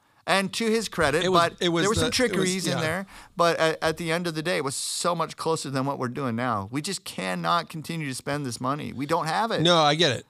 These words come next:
Speaker 2: I, and so I agree. Again, I, I think I agree with,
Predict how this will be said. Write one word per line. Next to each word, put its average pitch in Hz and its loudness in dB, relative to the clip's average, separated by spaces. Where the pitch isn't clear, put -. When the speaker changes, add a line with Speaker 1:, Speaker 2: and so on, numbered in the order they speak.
Speaker 2:
I, 160 4
and 175 0
so 185 2
I 190 0
agree. 214 2
Again, 185 -2
I, 202 0
I 139 0
think 214 -2
I 240 4
agree 233 2
with, 156 0